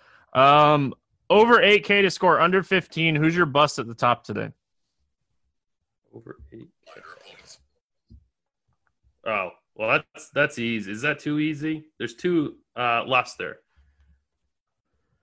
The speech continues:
Speaker 1: All right. Uh, I'm gonna go Fiers.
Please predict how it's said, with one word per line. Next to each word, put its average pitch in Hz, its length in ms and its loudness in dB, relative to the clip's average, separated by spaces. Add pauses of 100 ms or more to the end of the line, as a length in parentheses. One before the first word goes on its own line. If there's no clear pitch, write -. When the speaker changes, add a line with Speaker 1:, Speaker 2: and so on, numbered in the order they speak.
(500)
Speaker 1:
All 62 80 -10
right. 123 520 0 (480)
Uh, - 40 -10 (340)
I'm 143 120 -8
gonna 185 120 -4
go 139 80 -2
Fiers. 117 840 -2